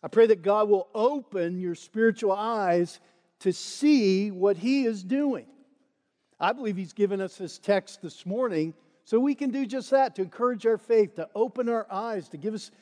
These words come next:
discernment, so we can see, wait a minute, God is at work all around us. And that's why it's so important for you to find your gift and deploy it, serve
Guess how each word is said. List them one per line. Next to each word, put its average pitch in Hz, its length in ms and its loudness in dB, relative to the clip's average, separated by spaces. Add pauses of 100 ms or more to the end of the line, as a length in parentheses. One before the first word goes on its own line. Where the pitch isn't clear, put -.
(220)
discernment, 196 680 2 (240)
so 202 80 -2
we 247 80 0
can 220 160 -6
see, 254 160 -10
wait 277 220 2
a 311 40 -10
minute, 170 340 -8
God 233 320 -12
is 196 160 -10
at 165 100 -6
work 202 400 -8 (320)
all 220 580 -6 (340)
around 160 720 -8
us. - 480 -20 (880)
And 160 100 -2
that's 226 160 -4
why 240 120 0
it's - 120 -10
so 254 240 6
important 240 400 -4
for 196 100 -12
you 208 160 -2
to 190 80 -2
find 214 680 -2
your 185 180 -2
gift 156 760 -6 (720)
and 170 300 0 (260)
deploy 214 720 2
it, 151 260 -6
serve 247 680 -2